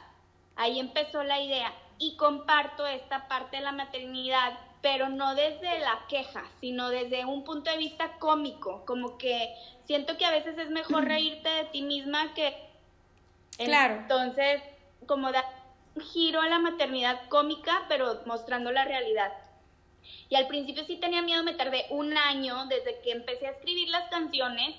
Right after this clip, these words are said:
Speaker 1: ya tenía como cinco canciones escritas y nomás no me animaba a abrir el canal porque me daba mucho miedo. O sea, dije, "Me van a juzgar, me van a criticar, nadie se va a identificar, van a decir que esta mamá
Speaker 2: <laughs>
Speaker 1: loca que es la... Que".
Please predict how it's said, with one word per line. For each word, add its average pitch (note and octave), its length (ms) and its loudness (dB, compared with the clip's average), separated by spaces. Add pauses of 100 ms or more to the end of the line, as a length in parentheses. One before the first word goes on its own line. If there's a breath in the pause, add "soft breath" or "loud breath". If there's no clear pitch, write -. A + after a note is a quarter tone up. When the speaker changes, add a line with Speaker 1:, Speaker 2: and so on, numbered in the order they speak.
Speaker 1:
ya A#3+ 180 4
tenía E4 320 2
como F4+ 320 -2
cinco D4 300 -2
canciones C#4+ 420 -4
escritas A#3+ 560 -2
y A#3 160 -6
nomás A3 420 0
no C4 260 0
me C#4+ 100 2
animaba C4+ 460 2
a A#3 40 4
abrir A#3+ 240 -6
el B3 120 -6
canal A3 360 -2
porque B3 240 -10
me A#3 160 -6
daba F#3+ 240 2
mucho B3 300 -8 (420)
miedo. D4+ 360 0
O - 500 -20
sea, B3 140 2
dije, B3 200 0
"Me A3+ 140 -4
van G3+ 160 -2
a A3 60 -6
juzgar, C4+ 460 4
me B3 100 -2
van G#3 100 0
a G#3+ 80 -4
criticar, C4 760 0
nadie A3+ 280 0
se C#4 100 -2
va B3 60 -2
a A#3 40 0
identificar, C4 720 0
van A#3 140 -2
a A#3 60 0
decir A#3+ 260 -10
que C4 80 -8
esta C4 320 -4 (100)
mamá A3+ 840 -2 (100)
Speaker 2:
<laughs> D4+ 520 2
Speaker 1:
loca C4+ 560 0
que B3 260 -4
es A#3+ 80 -4
la... B3+ 180 0
Que". B3+ 80 -8